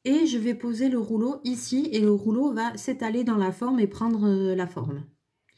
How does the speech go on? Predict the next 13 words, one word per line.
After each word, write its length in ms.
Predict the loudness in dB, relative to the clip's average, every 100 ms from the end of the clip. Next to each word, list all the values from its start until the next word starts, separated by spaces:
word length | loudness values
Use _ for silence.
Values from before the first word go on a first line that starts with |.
| _ -20 -20 -20 -20 -20 _ _
Alors, 260 | -2 0 0
je 120 | -2
sais 240 | -2 0
pas 380 | -2 -2 -4 -4 -6
s'il 340 | -10 -8 -8
fallait 280 | -4 -2 -2
mettre 180 | -2 2
de 100 | 2
la 140 | 2
colle 300 | -2 0 2
au 80 | 2
début, 380 | 0 -2 -4 -6
peut-être. 600 | -8 -4 -6 -6 -20